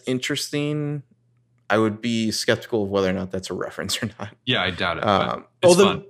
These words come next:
Speaker 1: the music here is playing this up like this super dramatic moment, even though we know, like, Sarah and Jen are already hanging out. You know, it's just like, da da da da da.
Speaker 2: Yeah, yeah.
Speaker 1: Uh, so then we're gonna cut to Spencer.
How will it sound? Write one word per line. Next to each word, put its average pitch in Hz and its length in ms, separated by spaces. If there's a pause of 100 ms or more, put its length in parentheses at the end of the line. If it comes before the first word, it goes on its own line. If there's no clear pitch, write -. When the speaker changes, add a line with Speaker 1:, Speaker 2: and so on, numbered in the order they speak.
Speaker 1:
the 175 100
music 254 380
here 147 240
is - 140
playing 202 340
this 131 180
up 139 160
like 107 140
this 104 160
super 196 300
dramatic 101 500
moment, 98 300
even 190 180
though 165 140
we 123 100
know, 101 220
like, 73 240
Sarah 98 240
and 82 100
Jen 95 180
are 85 80
already 82 200
hanging 87 240
out. - 320
You - 60
know, - 180
it's 101 120
just 107 160
like, - 220
da 123 140
da 107 200
da 92 120
da 90 180
da. 92 160 (480)
Speaker 2:
Yeah, 85 160 (340)
yeah. - 140
Speaker 1:
Uh, - 260 (120)
so 156 160
then 180 100
we're 190 140
gonna 156 140
cut 135 160
to - 40
Spencer. 98 580